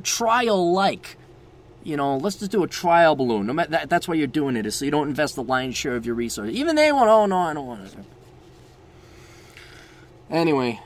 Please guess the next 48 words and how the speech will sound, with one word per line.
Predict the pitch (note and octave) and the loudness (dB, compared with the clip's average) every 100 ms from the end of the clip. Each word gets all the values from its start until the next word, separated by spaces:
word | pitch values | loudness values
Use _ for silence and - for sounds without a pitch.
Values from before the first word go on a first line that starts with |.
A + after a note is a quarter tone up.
| - | -14
so, | - D3 C#3 C3 | -6 0 2 2
uh, | B2+ B2 B2 A#2 - - | 2 2 2 -2 -8 0
yeah, | B3 D3 F#2 - - - - - - | 4 4 2 -10 -20 -20 -20 -20 -4
that | C#3+ D3+ | 0 0
is, | D#3 C3+ - | 0 -4 -2
that's | D#3 D#3 D#3 | -2 0 0
why | D#3 | 2
you | D3+ C#3+ | 2 0
got | C#3+ B2+ - | 0 0 -4
that | C3 A#2+ | -6 -4
noise | B2 A#2+ A#2+ | -4 -6 -8
in | A2 | -10
the | |
background, | G2 A2 G#2+ G#2+ G#2 F#2+ - A#2 | -8 -10 -8 -8 -8 -8 -12 -10
is | G#2 | -10
'cause | A#2+ G#2+ | -8 -10
of | F#2+ | -10
Glenn | G#2 G2+ | -8 -8
and | G2 F#2 | -8 -10
Cameron. | G2+ F#2+ | -10 -6
I | A2+ | -2
don't | B2+ | 0
know | A#2+ | 0
how | A#2 | 0
the | G#2+ | -2
logic | A2 G2+ - | -4 -4 -8
worked | G2+ F#2+ | -12 -10
on | F#2+ F#2+ | -10 -8
that, | F#2+ F#2+ - - | -10 -12 -18 -20
but, | - - - - | -20 -20 -20 -18
uh, | |
we | - - | -16 -14
did. | - F3 | -2 6
Uh, | F#3+ F#3+ | 10 12
let's | G3+ B3 | 10 8
go | C4+ | 8
ahead | A3+ | 6
and | G#3 | 6
do | G#3+ | 0
some | F#3+ C#3 | 0 -2
fan | - F#3+ F#3 D#3+ | 0 2 2 2
mail. | C3+ C3 C3+ - - - - - | 2 2 0 -10 -20 -20 -20 -12
Let | |
me | B2 | -10
turn | - C3 A#2+ | -4 0 0
off | A2+ | 0
that | A#2 G2+ | -4 -8
heater. | A2 G#2 G#2 | -4 -4 -4